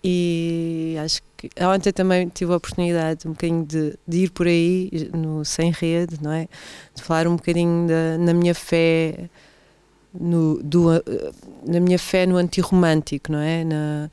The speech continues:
no desconstruir as imagens românticas e idealizadas, se calhar de um tempo que já não é o nosso, mas que nós carregamos como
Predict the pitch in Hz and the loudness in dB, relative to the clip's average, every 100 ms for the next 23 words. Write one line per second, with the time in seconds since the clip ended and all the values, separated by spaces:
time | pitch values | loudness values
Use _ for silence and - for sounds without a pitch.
0 | - - - - 156 - - 170 - - | -16 -20 -16 -6 -4 -2 0 0 0 2
1 | 175 170 165 160 160 160 165 165 160 160 | 4 4 2 2 2 0 -2 0 0 0
2 | 160 147 170 165 160 156 - 156 147 151 | -2 -2 0 0 0 -4 -6 -6 -4 -4
3 | 151 147 156 151 156 160 151 151 170 - | -4 -4 -4 -4 -2 -2 -2 -4 -6 -8
4 | - - - - - - 165 160 170 156 | -14 -20 -20 -20 -14 -2 0 2 2 2
5 | 160 165 - 170 165 160 156 156 151 156 | 0 -2 -4 0 2 2 2 2 0 0
6 | 170 - 190 202 - 165 - 170 165 - | -2 -6 -6 -10 -6 -6 -2 0 0 0
7 | 156 156 156 160 160 156 - - 156 156 | 0 0 0 0 -2 -4 -6 -6 -4 -2
8 | 156 156 156 | -2 -4 -6